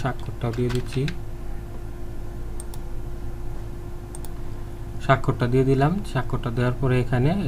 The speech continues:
এটাতে ক্লিক করে এখানে সাবমিট করে দিবেন। তো এটা দিলে আবেদনটি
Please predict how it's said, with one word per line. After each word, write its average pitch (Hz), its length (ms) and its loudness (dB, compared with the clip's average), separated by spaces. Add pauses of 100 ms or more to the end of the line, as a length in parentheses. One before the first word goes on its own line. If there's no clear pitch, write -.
(120)
এটাতে 123 240 0 (100)
ক্লিক 120 280 2
করে 139 220 6
এখানে 123 280 2
সাবমিট 117 400 4
করে 113 200 4
দিবেন। 107 200 2 (720)
তো - 140 0
এটা 120 140 4 (100)
দিলে 135 240 10 (120)
আবেদনটি 123 460 6